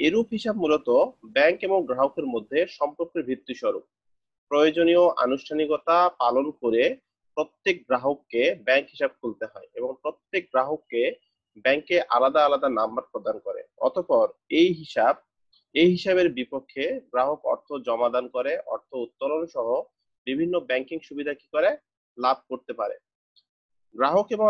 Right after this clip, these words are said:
আমানতকারী ব্যাংকে টাকা জমা দিলে বা ব্যাংক আমানতকারীর পক্ষে কোনো অর্থ সংগ্রহ করলে অথবা কোনো সুদ বা লাভ প্রাপ্ত হলে তা ব্যাংকের, তা গ্রাহকের ব্যাংক হিসেবে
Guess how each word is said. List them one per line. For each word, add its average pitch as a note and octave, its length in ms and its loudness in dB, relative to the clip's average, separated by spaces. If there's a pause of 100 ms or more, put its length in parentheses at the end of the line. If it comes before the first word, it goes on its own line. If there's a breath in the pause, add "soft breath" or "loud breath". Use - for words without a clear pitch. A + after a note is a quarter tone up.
(120)
আমানতকারী C#3 540 0 (320)
ব্যাংকে D3+ 280 -2 (120)
টাকা D3+ 180 -2 (120)
জমা B2+ 300 2
দিলে A#2 220 -2 (680)
বা B2+ 140 4 (920)
ব্যাংক D#3+ 200 4 (160)
আমানতকারীর F3 500 2 (120)
পক্ষে E3+ 320 -6 (140)
কোনো C#3 120 -6 (180)
অর্থ - 160 -4 (160)
সংগ্রহ C#3+ 260 -6 (100)
করলে A#2 280 -2 (420)
অথবা F3+ 240 -2 (120)
কোনো E3+ 140 0 (140)
সুদ F3 280 -6
বা E3 80 4 (140)
লাভ A#2+ 180 4 (300)
প্রাপ্ত C#3 320 -4 (100)
হলে B2 220 0 (520)
তা B2+ 120 4 (240)
ব্যাংকের, D3 400 -2 (560)
তা C#3 80 0 (120)
গ্রাহকের C#3 480 -2
ব্যাংক C3 160 0 (100)
হিসেবে C#3 280 -6